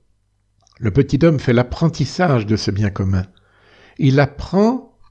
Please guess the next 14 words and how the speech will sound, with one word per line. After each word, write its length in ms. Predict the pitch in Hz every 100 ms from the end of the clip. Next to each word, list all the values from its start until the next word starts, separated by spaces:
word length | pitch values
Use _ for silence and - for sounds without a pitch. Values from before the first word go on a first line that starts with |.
| -
à 100 | 117
servir 1000 | - - 160 135 123 143 202 214 170 107
Dieu, 680 | 90 92 143 180 226 226 _ _ _ _ _ _
l'Église, 1040 | 101 110 104 110 127 156 214 208 143 104 - _ _ _ _ _ _ _
à 80 | -
servir 500 | 95 143 139 165 165
des 180 | 117 113
causes 540 | - 165 151 131 113 95 101 _ _
qui 140 | 113
sont 160 | - 110
plus 180 | 165
grandes 440 | 135 131 143 131 117
que 80 | 110
lui. 500 | 104 170 233 -